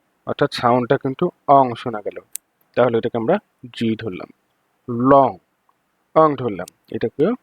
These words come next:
জি ধরলাম। কেন জি ধরলাম? যেহেতু অন্যান্য কোয়ার্ট্রেনের শেষ পংক্তির সাউন্ডগুলোর সাথে মিল পেলাম না, তাই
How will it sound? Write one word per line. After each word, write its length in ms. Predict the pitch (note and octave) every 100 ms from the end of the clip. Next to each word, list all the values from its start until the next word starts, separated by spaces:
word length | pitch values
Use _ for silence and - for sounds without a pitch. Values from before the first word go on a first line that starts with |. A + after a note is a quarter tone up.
| _ _ A#2
জি 100 | A#2 A2+ A2+
ধরলাম। 260 | F#2+ F#2 _ _ -
কেন 200 | C3+ C#3+
জি 160 | C#3 C#3 C#3+
ধরলাম? 280 | C3 D3 A3 _ _ -
যেহেতু 520 | A2 A2+ - F3+ - -
অন্যান্য 440 | G#2 A2 G#2 A2 E3 -
কোয়ার্ট্রেনের 640 | B2 A#2 - A2+ D3 G#3
শেষ 540 | - - - A#2+ - -
পংক্তির 440 | A#2 A2 - D#3+ A#3+ - _ - _
সাউন্ডগুলোর 520 | - B2+ A2 G#2 G#2
সাথে 220 | A2 - F#3
মিল 240 | C#3 B2
পেলাম 260 | - A2 A2
না, 80 | D#3
তাই 320 | F#3 A#2 D3+